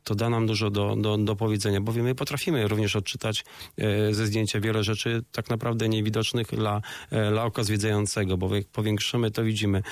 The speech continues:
e, dokładnie, jaka to jest kurtka mundurowa, jaki wzór. Możemy to sprecyzować w miarę, w miarę dokładny sposób. Noszone uzbrojenie też nam mówi.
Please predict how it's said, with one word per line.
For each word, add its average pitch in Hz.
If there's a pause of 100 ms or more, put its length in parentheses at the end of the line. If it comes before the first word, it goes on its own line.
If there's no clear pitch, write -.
(300)
e, 110
dokładnie, 104 (460)
jaka 123
to 104
jest 104
kurtka 107
mundurowa, 95
jaki 120
wzór. 98
Możemy 107
to 113 (200)
sprecyzować 113
w -
miarę, 107
w 104
miarę 113 (320)
dokładny 113
sposób. -
Noszone 117
uzbrojenie 98
też 107
nam 113
mówi. 107